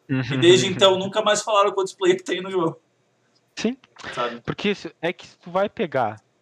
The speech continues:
Speaker 1: um cara que tá escolhendo uma plataforma, vamos dizer assim, vai comprar, sei lá, vamos jogar uma coisa bem aleatória, um Among Us, sabe?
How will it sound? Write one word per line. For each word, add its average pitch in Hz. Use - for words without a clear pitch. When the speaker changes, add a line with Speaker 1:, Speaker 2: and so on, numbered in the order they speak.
Speaker 1:
um 131
cara 139
que -
tá 131
escolhendo 127
uma 117
plataforma, 107
vamos 104
dizer 110
assim, 117
vai 127
comprar, 143
sei -
lá, 143
vamos 147
jogar 139
uma 127
coisa 131
bem 127
aleatória, 110
um 117
Among 110
Us, 87
sabe? 87